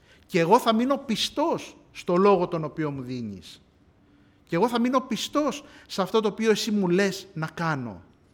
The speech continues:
Θα μπορούσε να πει ο Πέτρος, "Εάν είσαι εσύ, πες τη θάλασσα, τον αέρα,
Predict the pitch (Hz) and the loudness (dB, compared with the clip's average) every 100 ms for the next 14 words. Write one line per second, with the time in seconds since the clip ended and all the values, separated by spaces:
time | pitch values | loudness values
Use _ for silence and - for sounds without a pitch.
0 | _ _ _ _ _ _ _ _ _ _ | _ _ _ _ _ _ _ _ _ _
1 | _ - _ 175 285 277 262 233 214 233 | _ -20 _ 2 4 4 0 -2 -2 -4
2 | 220 - - _ _ _ 160 180 220 220 | -4 -8 -20 _ _ _ -4 0 0 0
3 | 254 269 - - _ _ _ _ _ - | -2 -4 -14 -20 _ _ _ _ _ 0
4 | 170 202 208 185 - 208 240 302 - _ | 2 2 -2 -6 -4 -4 -4 -6 -20 _
5 | _ _ _ _ _ _ 220 240 - - | _ _ _ _ _ _ 0 0 -2 -12
6 | - _ _ _ _ _ _ _ _ _ | -20 _ _ _ _ _ _ _ _ _
7 | _ _ _ _ _ - 156 170 180 185 | _ _ _ _ _ -16 -2 2 2 0
8 | 202 208 208 _ _ _ _ _ _ _ | -4 -6 -8 _ _ _ _ _ _ _
9 | _ _ 147 147 160 190 202 208 | _ _ -6 -2 0 0 0 -6